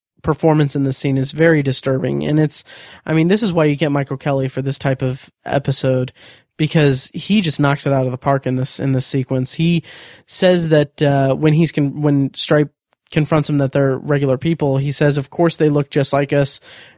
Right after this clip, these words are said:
That's what makes them dangerous." And he goes into the spiel where he talks about how they carry, um, their genetics aren't,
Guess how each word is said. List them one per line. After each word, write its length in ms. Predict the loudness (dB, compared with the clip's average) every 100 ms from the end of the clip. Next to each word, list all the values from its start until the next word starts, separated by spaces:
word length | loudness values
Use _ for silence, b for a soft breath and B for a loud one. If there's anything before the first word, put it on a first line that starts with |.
| B
That's 220 | 0 2
what 180 | 0 2
makes 240 | 0 0
them 180 | 0 0
dangerous." 720 | 2 2 2 -2 -4 -8 -10 -8
And 460 | -2 0 0 0 -6 B B B B B _ _ _ _
he 220 | -4 -2
goes 320 | 0 2 2 2
into 200 | 2 2
the 100 | 0
spiel 400 | -4 0 2 2
where 120 | 0
he 80 | -2
talks 280 | 0 0 0
about 200 | 0 0
how 460 | 0 2 2 0 -2 B B B -8
they 460 | 0 2 2 0 -2
carry, 840 | -6 -2 2 2 2 2 0 -2
um, 580 | -2 0 2 0 -2 -2
their 160 | 0 0
genetics 520 | 2 0 2 0 -2
aren't, 420 | -4 -2 -4 -8